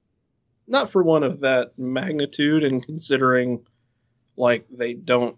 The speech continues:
well, I would say that they don't have the backing of a big publisher, but they basically do with how much money they have.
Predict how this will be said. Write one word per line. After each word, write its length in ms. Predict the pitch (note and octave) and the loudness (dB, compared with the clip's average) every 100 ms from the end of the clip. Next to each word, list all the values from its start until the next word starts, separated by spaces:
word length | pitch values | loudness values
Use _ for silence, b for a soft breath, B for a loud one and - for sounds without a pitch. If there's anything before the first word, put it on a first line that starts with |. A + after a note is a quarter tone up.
| _ | _
well, 400 | C3+ B2 A#2 - - | 0 0 0 -4 0
I 60 | C#3 | 2
would 120 | C#3 | 4
say 160 | F3 | 4
that 100 | D3+ C#3+ | 4 4
they 100 | C3+ | 4
don't 200 | C3 C3 | 4 2
have 180 | C3 | 0
the 80 | B2 | 0
backing 420 | B2 B2+ B2+ C#3 | 0 2 2 0
of 80 | B2 | -2
a 60 | A#2 | 0
big 220 | B2 - | -2 -2
publisher, 500 | - B2+ B2+ A#2 A2+ | -2 0 0 -2 -8
but 320 | - C3+ - _ - | -2 -2 -2 _ 2
they 120 | A#3 | 4
basically 520 | E3 F3+ E3 D3 C3+ | 6 6 4 2 0
do 160 | B2 C#3+ | 0 -2
with 120 | B2 | -2
how 100 | B2 | -4
much 220 | A#2+ A#2 A#2+ | -6 -8 -8
money 280 | B2+ B2 | -8 -6
they 180 | A#2+ A2+ | -8 -10
have. 260 | A2+ A2 | -10 -10